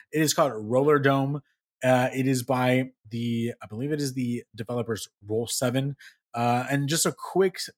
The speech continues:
synopsis of what this game is. It says, "The year is twenty thirty, and you're a competitor in a brutal new blood sport, Roller Dome. Combine stylish skate tricks with devastating slow-mo kills,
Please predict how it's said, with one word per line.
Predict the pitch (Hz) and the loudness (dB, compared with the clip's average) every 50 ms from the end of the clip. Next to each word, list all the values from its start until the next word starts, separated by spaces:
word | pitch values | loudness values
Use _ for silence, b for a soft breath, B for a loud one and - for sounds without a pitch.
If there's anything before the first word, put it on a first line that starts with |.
| _ | _
synopsis | - - - 147 135 127 127 127 - 135 123 | -6 -4 -2 0 2 2 2 0 -2 -4 -4
of | 120 | -4
what | 113 120 110 | -4 -4 -4
this | 113 104 104 | -6 -8 -8
game | - 110 107 107 107 110 | -6 -4 -4 -4 -6 -8
is. | 104 104 101 104 | -8 -10 -10 -10
It | 107 101 | -8 -6
says, | - - 113 110 104 101 B B B B B _ _ | -6 -4 -4 -6 -6 -8 B B B B B _ _
"The | - 110 | -8 -6
year | 107 120 151 180 185 | -4 -2 -2 -2 -2
is | 160 - | -4 -6
twenty | - - 156 151 147 | -8 -8 -6 -6 -6
thirty, | 135 - 95 82 - _ _ _ | -6 -6 -10 -10 -14 _ _ _
and | - 95 | -14 -12
you're | 98 104 107 110 104 | -10 -8 -6 -6 -8
a | |
competitor | - - 107 - - 120 123 131 127 139 143 143 | -10 -12 -18 -12 -8 -6 -6 -4 -2 -2 -2 -2
in | - - 104 98 | -4 -6 -10 -10
a | 95 | -10
brutal | 90 - 104 107 117 131 131 131 131 - | -12 -10 -8 -4 -2 -2 -2 -2 -4 -8
new | 107 101 104 104 104 | -14 -12 -12 -12 -12
blood | 95 - 92 90 90 - | -14 -14 -16 -14 -12 -10
sport, | - - _ - - - _ _ _ _ _ _ _ _ _ | -12 -12 _ -16 -20 -20 _ _ _ _ _ _ _ _ _
Roller | 92 92 101 104 101 98 90 90 | -14 -10 -8 -8 -8 -8 -10 -12
Dome. | - 87 85 82 _ _ _ _ _ _ _ _ _ _ - | -14 -18 -20 -20 _ _ _ _ _ _ _ _ _ _ -10
Combine | 123 104 - - 120 131 139 135 127 | -10 -6 -4 -2 0 0 0 0 0
stylish | - - - 135 131 147 160 160 139 | -2 -4 -2 0 0 2 2 0 0
skate | - - - 156 156 156 | -2 -4 -4 -4 -6 -4
tricks | - - - 165 151 - - | -6 -6 -4 -4 -6 -6 -8
with | 127 110 101 | -10 -8 -6
devastating | 123 127 127 - - - 147 143 139 131 | -6 -6 -6 -6 -6 -4 -4 -4 -4 -4
slow-mo | - - - 131 135 143 147 147 147 139 | -6 -6 -6 -4 -4 -4 -2 -2 -4 -4
kills, | - - 139 139 139 143 127 | -6 -6 -6 -4 -4 -4 -6